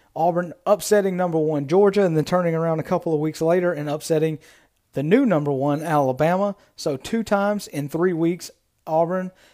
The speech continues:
in twenty seventeen beat the number one team in the country. Uh, they could not do it again, though, even though Georgia wasn't ranked number one. Auburn lost to Georgia in the two thousand seventeen, uh, S E C championship game and missed out on the playoff.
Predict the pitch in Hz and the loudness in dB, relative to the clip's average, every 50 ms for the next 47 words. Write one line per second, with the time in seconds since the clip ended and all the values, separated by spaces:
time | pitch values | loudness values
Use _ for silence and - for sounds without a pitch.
0 | _ - 160 151 151 - 175 175 175 170 - - 175 160 160 160 - 170 165 160 | _ -6 -6 -6 -4 -4 -4 -2 -2 -2 0 2 2 2 2 -2 -4 -4 -4 -2
1 | 156 147 127 - 165 175 190 - 165 160 165 170 170 165 160 160 165 156 - 170 | -4 -4 -4 -2 -2 -2 0 -2 -4 -2 0 0 2 2 2 0 0 0 -2 -2
2 | 156 151 143 139 131 - - 208 220 - - 233 233 214 - - - - - _ | -2 -2 -2 -2 -4 -2 -2 -4 -2 -2 -4 -6 -6 -6 -8 -16 -20 -20 -20 _
3 | _ - 139 135 131 135 135 139 143 - - 247 254 247 240 220 185 170 180 196 | _ -2 0 0 0 0 0 -2 -2 -2 -2 -2 0 2 2 0 2 2 0 2
4 | 196 190 190 185 - - _ _ _ _ - 139 139 135 135 151 151 135 131 143 | 2 2 0 -2 -6 -14 _ _ _ _ -8 -6 -6 -4 -2 -2 -2 -2 -2 -2
5 | 139 139 165 185 180 170 160 165 156 156 151 147 135 170 180 165 151 160 160 180 | -2 0 2 2 2 2 2 0 0 2 0 2 2 2 2 2 2 2 4 4
6 | 180 165 175 165 156 160 160 160 160 156 151 156 143 147 156 160 160 160 156 - | 2 2 0 -2 -2 -4 -2 -2 -2 -2 0 0 0 0 0 0 0 -2 -4 -6
7 | - - - _ - 160 156 156 151 151 147 151 156 170 175 165 - - 160 143 | -12 -20 -18 _ 0 2 2 4 2 0 0 2 2 2 2 2 0 -4 -4 0
8 | 151 156 156 143 147 156 147 143 135 - 156 143 156 151 143 139 139 135 147 131 | 2 4 4 4 2 0 -2 -2 -4 -4 -2 -2 -2 -2 -2 -4 -8 -8 -8 -8
9 | 131 131 - - 233 240 226 190 160 147 139 135 - _ - - _ _ _ _ | -8 -10 -6 -2 -2 0 0 0 -2 -4 -6 -8 -10 _ -20 -20 _ _ _ _
10 | - 151 139 139 135 131 - 165 185 180 - 180 147 - 147 127 - 156 143 131 | -6 -4 -4 -4 -4 -4 -2 -2 -2 0 0 -2 -2 -4 -4 -4 -2 -2 -2 -2
11 | 131 143 127 - 139 120 - - 135 127 123 123 120 - _ _ _ _ _ _ | -4 -6 -6 -6 -6 -6 -4 -4 -4 -4 -4 -6 -8 -12 _ _ _ _ _ _
12 | - 156 143 139 135 139 147 160 165 151 - - - 143 143 127 120 127 - - | -4 -2 0 0 0 0 0 0 0 0 0 -2 0 2 2 2 0 -2 -8 -8
13 | 147 135 131 127 123 - - 185 185 160 139 117 127 135 - - | -6 -4 -4 -4 -4 0 2 4 4 6 4 2 -2 -6 -14 -18